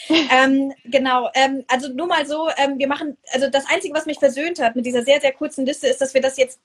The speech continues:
Speaker 2: am Ende jeder Folge von Fran machen. Das heißt, ähm, wenn ich euch jetzt noch nicht nenne, das, dann mache ich das mit Sicherheit noch. Also die, die liebe, liebe, liebe Blogger, die ihr meine Bücher lest.
Speaker 1: Du bist
Speaker 2: Ähm,
Speaker 1: so
Speaker 2: das
Speaker 1: süß. Also nicht du, ja, du auch, aber ich meine nicht dich, aber guck mal, was, äh...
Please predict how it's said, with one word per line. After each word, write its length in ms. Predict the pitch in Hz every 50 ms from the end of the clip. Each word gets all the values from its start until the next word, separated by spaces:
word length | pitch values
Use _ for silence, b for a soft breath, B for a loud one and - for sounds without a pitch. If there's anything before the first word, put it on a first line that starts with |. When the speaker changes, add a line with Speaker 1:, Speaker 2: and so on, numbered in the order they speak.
| _ -
Speaker 2:
am 260 | 254 247 247 240 226 -
Ende 200 | 262 269 277 277
jeder 340 | 240 226 262 277 285 269 262
Folge 300 | - 233 214 202 202 202
von 180 | - 208 196
Fran 300 | 196 - 214 190 185 190
machen. 420 | 180 170 180 - 202 214 302 392 b b b b b b b b b
Das 160 | - 254 240 277
heißt, 340 | 269 269 277 - - 254 -
ähm, 260 | - 254 254 262 262 -
wenn 140 | 240 262 285
ich 120 | - - 294
euch 100 | 320 349
jetzt 180 | 381 - - 330
noch 140 | 311 359
nicht 200 | 320 302 339 -
nenne, 240 | 330 277 302 311 302 311 370 415 - -
das, 260 | 285 294 - - - 302 - _ _ -
dann 160 | 247 294 302
mache 200 | 302 339 - 392
ich 80 | 339 -
das 240 | 359 349 349 - -
mit 220 | 277 311 320 320
Sicherheit 400 | - 349 339 330 302 262 262 254
noch. 240 | 247 247 269 302 -
Also 240 | 277 - 262 254 269
die, 220 | 240 233 240 247 _ -
die 300 | 220 254 262 277 - -
liebe, 440 | 247 240 240 247 285 294 294 277 285
liebe, 220 | 269 269 269 277 262
liebe 260 | 254 277 254 262 262
Blogger, 240 | 262 269 349 269 247
die 140 | 240 247
ihr 80 | 233 247
meine 200 | 254 247 240 240
Bücher 240 | 220 294 - 294 247
lest. 240 | 220 240 269 - - 320 330 320 294 269 B -
Speaker 1:
Du 120 | - 240
bist 120 | 247 262 254
Speaker 2:
Ähm, 100 | 254 262
Speaker 1:
so 160 | 277 285 262
Speaker 2:
das 140 | 247 285 311
Speaker 1:
süß. 460 | 320 - - - 339 339 320 247 - - - 262
Also 120 | 226 247
nicht 220 | 254 277 277 285 -
du, 100 | 285 262
ja, 140 | 254 269 277
du 160 | 302 320 330
auch, 320 | - 277 330 427 - -
aber 180 | 277 277 285 277
ich 100 | 294 -
meine 200 | 262 262 277 277
nicht 220 | 285 285 - -
dich, 200 | 285 311 - -
aber 180 | - 240 240 233
guck 140 | _ _ -
mal, 140 | 247 233
was, 200 | 226 233 233 _
äh... 200 | - - - -